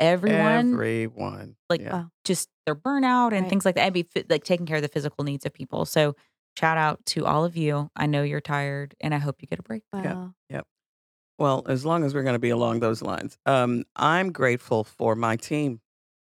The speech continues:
Speaker 2: Um, we just opened up a new hospital up in Prosper, um, and my team worked tirelessly just to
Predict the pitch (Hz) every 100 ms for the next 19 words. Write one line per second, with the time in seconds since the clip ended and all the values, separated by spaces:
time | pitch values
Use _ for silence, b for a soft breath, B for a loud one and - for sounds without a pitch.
0 | _ _ _ - 127 120 123 120 139 147
1 | 135 - - 143 160 175 - - - 123
2 | - 139 127 123 127 120 117 113 113 -
3 | 120 135 123 - 143 - - - 165 _
4 | _ _ _ _ _ - 127 117 113 110
5 | 113 - 120 117 117 113 107 110 120 127
6 | - - 131 127 123 127 - _ _ _
7 | 120 120 113 107 - _ _ _ _ _
8 | _ _ _ - - 139 123 113 107 -
9 | - 69 - - _ _ _ _ - 127
10 | - - - 123